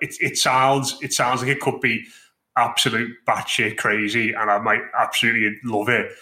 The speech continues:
But I'm not entirely sure a manager like Carlo Ancelotti would, would go for something like that. So,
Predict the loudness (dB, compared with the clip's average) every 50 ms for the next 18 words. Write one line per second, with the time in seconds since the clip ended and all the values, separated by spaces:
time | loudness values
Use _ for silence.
0 | -20 -20 -20 _ _ 0 2 2 4 4 4 4 4 4 4 2 2 4 4 4
1 | 4 2 2 2 2 2 2 0 0 0 0 0 0 0 0 0 0 0 2 2
2 | 2 2 2 2 0 -2 -2 -4 -6 -6 -4 -2 -2 -2 -2 -2 -2 -4 -6 -12
3 | _ _ _ _ -12 -10 -4 0 0 2 2 0 0 -2 -2 -2 -2 -2 -4 -2
4 | 0 2 0 0 0 0 0 0 0 0 -2 0 0 0 0